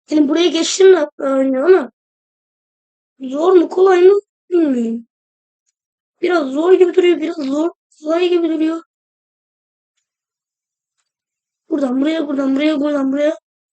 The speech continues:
buraya, buraya, buraya. Kolaymış. Bunu alıyoruz ve şu geri dön tuşuna alıyor-, basıyoruz.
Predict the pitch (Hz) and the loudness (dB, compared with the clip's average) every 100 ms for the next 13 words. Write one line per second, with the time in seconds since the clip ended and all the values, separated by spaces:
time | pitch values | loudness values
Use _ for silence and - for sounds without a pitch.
0 | _ _ _ 294 285 320 - _ _ _ | _ _ _ -8 -4 -4 -6 _ _ _
1 | _ _ _ _ _ _ 294 302 330 349 | _ _ _ _ _ _ -8 -6 -6 -8
2 | _ - 277 277 220 - _ _ _ - | _ -10 -4 -4 -4 -14 _ _ _ -12
3 | - 359 320 277 - - _ _ _ _ | 0 2 2 -4 -10 -12 _ _ _ _
4 | 339 359 339 349 381 349 370 392 - 285 | -2 -2 0 2 4 2 2 0 -2 -4
5 | 330 330 349 339 - 339 311 277 269 262 | -2 0 -2 -4 -8 -6 -4 -4 -6 -8
6 | 285 277 269 339 | -8 -8 -10 -12